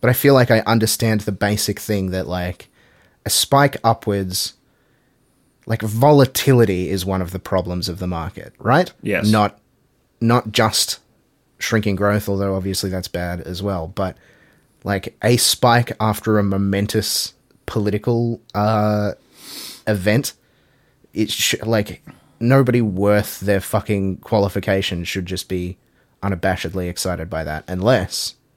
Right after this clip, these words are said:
Speaker 1: hypothetically, they're just greedy sharks.
Speaker 2: Yeah. And in fact, I mean, Trump's, um, on the, the back foot now with business owners
Speaker 1: Mm.
Speaker 2: and, uh, C E Os and operators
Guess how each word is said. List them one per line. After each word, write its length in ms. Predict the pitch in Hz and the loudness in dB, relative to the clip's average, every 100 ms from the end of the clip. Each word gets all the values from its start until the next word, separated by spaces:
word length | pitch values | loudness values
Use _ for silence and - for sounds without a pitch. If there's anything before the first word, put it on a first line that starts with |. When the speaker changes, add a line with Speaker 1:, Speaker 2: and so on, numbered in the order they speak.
| _ _ | _ _
Speaker 1:
hypothetically, 880 | - 117 110 - 117 95 80 78 82 _ _ _ _ | -2 -2 -2 2 2 0 -6 -10 -12 _ _ _ _
they're 120 | 98 95 | -2 0
just 220 | 87 - | -2 -4
greedy 300 | 95 90 85 | -2 -2 -4
sharks. 540 | - 80 53 - - - | -6 -6 -10 -14 -20 -4
Speaker 2:
Yeah. 280 | 156 113 92 - _ _ | 0 0 -2 -12 _ _
And 200 | 143 147 | 2 2
in 80 | 139 | 2
fact, 420 | 135 131 - - - | 4 2 2 -6 -2
I 60 | 113 | 2
mean, 280 | 117 110 - _ | 2 2 -2 _
Trump's, 600 | - 135 117 - - - - | 0 2 2 0 -6 -8 -4
um, 440 | 104 104 98 98 92 - _ - | 0 2 4 0 -4 -10 _ -2
on 260 | 113 113 | 0 2
the, 340 | 101 - - - - - _ _ _ _ _ | 0 -4 -6 -8 -10 -20 _ _ _ _ _
the 140 | - 98 | -8 -4
back 260 | 90 107 | -2 -2
foot 280 | - 131 143 | 0 0 0
now 300 | 98 85 73 | 0 -4 -4
with 180 | 80 85 | -8 -8
business 500 | 92 90 76 - - - _ | -6 -6 -8 -10 -12 -14 _
owners 560 | 95 104 98 85 82 - | 2 4 2 0 -6 -8
Speaker 1:
Mm. 120 | 90 | -8
Speaker 2:
and, 220 | 87 82 | -8 -8
uh, 200 | 87 85 | -6 -6
C 360 | 85 104 90 87 | -4 -2 0 -2
E 20 | |
Os 180 | 87 85 | -4 -6
and 80 | 92 | -8
operators 540 | 90 85 82 80 - | -6 -6 -6 -8 -14